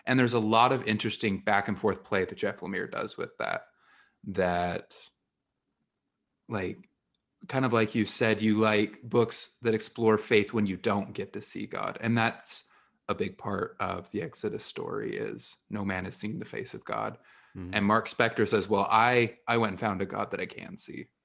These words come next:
Speaker 1: that I can touch, that I can interact with. And that's more tangible for me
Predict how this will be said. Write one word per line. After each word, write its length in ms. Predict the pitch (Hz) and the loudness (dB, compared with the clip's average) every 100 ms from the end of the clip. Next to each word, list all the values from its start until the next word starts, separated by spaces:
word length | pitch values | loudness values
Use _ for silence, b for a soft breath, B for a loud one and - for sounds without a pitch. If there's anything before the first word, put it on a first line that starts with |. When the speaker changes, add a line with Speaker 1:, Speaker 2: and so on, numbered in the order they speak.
| _ | _
Speaker 1:
that 120 | 113 107 | -6 -4
I 60 | |
can 340 | 98 - 208 - | -4 -4 -4 -4
touch, 420 | - - - - | -6 -10 -12 -12
that 80 | 107 | -10
I 40 | |
can 320 | 107 - 107 104 | -10 -8 -6 -4
interact 380 | 101 101 104 113 | -4 -6 -6 -2
with. 280 | 107 104 _ b b b b - | -2 -2 _ b b b b -2
And 120 | 107 | 0
that's 180 | 98 - | 0 0
more 120 | 104 | -2
tangible 580 | - 107 101 104 104 101 | -2 -2 -2 -2 0 -2
for 200 | - 107 | 0 -4
me 480 | 95 98 104 117 | 0 0 0 -2